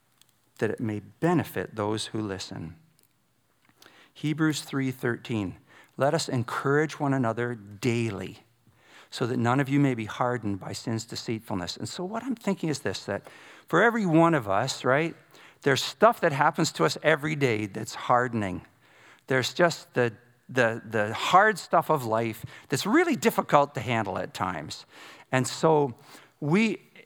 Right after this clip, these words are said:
and it hardens us. And so we're told, make every effort here to, uh, no, "Let us encourage one another daily, so that none of you may be hardened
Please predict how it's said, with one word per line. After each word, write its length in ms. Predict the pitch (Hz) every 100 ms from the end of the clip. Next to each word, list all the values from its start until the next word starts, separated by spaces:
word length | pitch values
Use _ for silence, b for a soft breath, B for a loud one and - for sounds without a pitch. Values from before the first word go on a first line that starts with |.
| -
and 120 | 151
it 80 | 151
hardens 440 | - 233 320 220 -
us. 340 | - - - - _ _ B B
And 120 | 143
so 180 | - 165
we're 220 | 175 277
told, 480 | - 151 143 143 139 B B B
make 420 | 139 151 - - _ _ -
every 460 | 196 233 185 151 - _ _ _
effort 500 | 185 185 - 92 - - -
here 320 | 117 92 - - _ _ -
to, 400 | - 143 135 131
uh, 300 | 123 120 113 - -
no, 200 | 135 123
"Let 200 | 135 208
us 140 | 220
encourage 680 | - 139 - - 233 254 190
one 140 | 135 143
another 340 | 120 120 135 B B B 120
daily, 640 | 165 202 196 113 98 - _ b b
so 180 | - 160
that 140 | 143
none 240 | 147 160 202
of 80 | 185
you 160 | 196
may 160 | 160 151
be 100 | 147
hardened 560 | 131 135 131 101 98